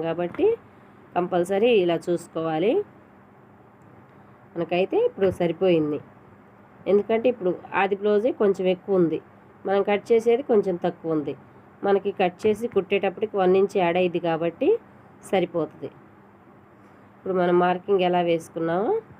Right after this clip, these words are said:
అలా అయితే కట్ చేసుకుందాం. ముందు నెక్ అయితే కొంచెం జాగ్రత్తగా కట్ చేసుకోండి, ఎక్కువగా అయితే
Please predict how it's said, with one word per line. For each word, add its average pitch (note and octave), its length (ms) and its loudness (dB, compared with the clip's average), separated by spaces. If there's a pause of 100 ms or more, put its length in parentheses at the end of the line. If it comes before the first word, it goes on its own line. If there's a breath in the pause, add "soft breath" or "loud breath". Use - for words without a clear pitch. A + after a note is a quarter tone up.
(640)
అలా E3+ 220 2
అయితే F3 200 -2 (120)
కట్ F3+ 220 -4
చేసుకుందాం. D#3+ 500 -4 (1300)
ముందు F3 240 4
నెక్ G3 240 0
అయితే G3 120 -2 (100)
కొంచెం F#3 200 -2 (120)
జాగ్రత్తగా F3 500 -2
కట్ F3 220 -2
చేసుకోండి, E3 520 -2 (840)
ఎక్కువగా F#3+ 400 2
అయితే G3 180 -2